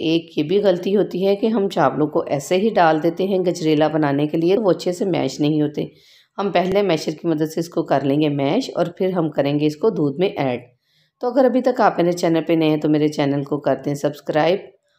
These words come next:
और लाइक करें, शेयर करें और कमेंट बॉक्स में कमेंट करके ज़रूर बताया करें कि आपको मेरी रेसिपीज़ कैसी लग रही हैं।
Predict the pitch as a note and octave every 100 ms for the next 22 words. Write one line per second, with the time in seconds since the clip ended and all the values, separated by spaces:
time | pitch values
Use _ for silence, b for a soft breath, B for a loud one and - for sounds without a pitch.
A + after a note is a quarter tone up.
0 | _ - G#3+ F3 C#3 D3 F3+ F3 G#3 G#3+
1 | - D#3+ E3 G#3 C4 C4 G3+ A#3 G3 F#3
2 | F3 - A3 A3 E3+ E3 F#3 G3+ A3+ F3+
3 | E3+ G3 G#3 A3 E3 D3+ E3 F#3+ A3 E3+
4 | E3 F3 E3 D#3 D3 - - A3 C#3+ -
5 | - D3 C#3 D3 D#3 G3+